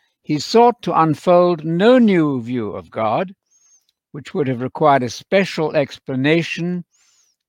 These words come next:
and basis for the Jewish mind. But he appealed to those features of the divine character whose recognition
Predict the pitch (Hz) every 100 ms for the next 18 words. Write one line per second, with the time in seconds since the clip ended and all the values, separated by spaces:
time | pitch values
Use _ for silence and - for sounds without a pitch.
0 | _ 135 113 107 147 143 - 147 127 -
1 | 139 127 123 107 113 107 - 127 143 127
2 | 95 82 - _ _ _ _ 151 147 156
3 | 160 220 262 233 180 190 - _ _ _
4 | _ _ _ _ 135 113 185 247 - -
5 | 170 135 - 123 98 95 - _ _ _
6 | _ - 120 107 113 117 131 170 180 -
7 | 151 120 101 - 107 101 104 - _ _
8 | _ _ _ - 113 107 139 151 147 120
9 | 131 127 123 127